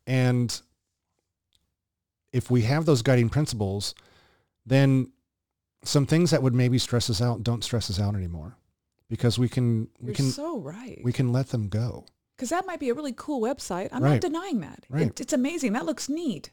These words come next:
Speaker 2: Does it match my value set?
Speaker 1: Mm-hmm.
Speaker 2: Does it make them talk more, connect? They,
Speaker 1: Right.
Speaker 2: not really.
Speaker 1: Not really. So
Speaker 2: Then I
Speaker 1: I,
Speaker 2: can't use it.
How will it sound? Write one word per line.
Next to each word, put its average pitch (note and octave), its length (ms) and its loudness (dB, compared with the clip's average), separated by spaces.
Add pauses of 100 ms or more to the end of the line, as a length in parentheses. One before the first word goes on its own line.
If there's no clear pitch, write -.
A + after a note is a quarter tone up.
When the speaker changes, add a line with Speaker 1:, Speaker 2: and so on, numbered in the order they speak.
(160)
Speaker 2:
Does A3+ 180 -4
it B3+ 80 -2
match B3+ 280 -6
my C#4 120 -4
value A#3+ 320 -6
set? A2 300 -2
Speaker 1:
Mm-hmm. A#2 100 0
Speaker 2:
Does - 140 0
it - 100 -4
make B3 300 -2
them B3+ 200 0
talk B3+ 420 -4
more, C4+ 260 0
connect? B3 720 -4
They, - 140 -6
Speaker 1:
Right. A2 340 2
Speaker 2:
not D4 220 -2
really. C4+ 420 -4
Speaker 1:
Not - 120 -2
really. D3+ 220 0
So - 140 -2
Speaker 2:
Then B3 60 6
I C3 80 6
Speaker 1:
I, C3 40 2
Speaker 2:
can't D#4 220 -2
use D4+ 180 -4
it. - 160 -6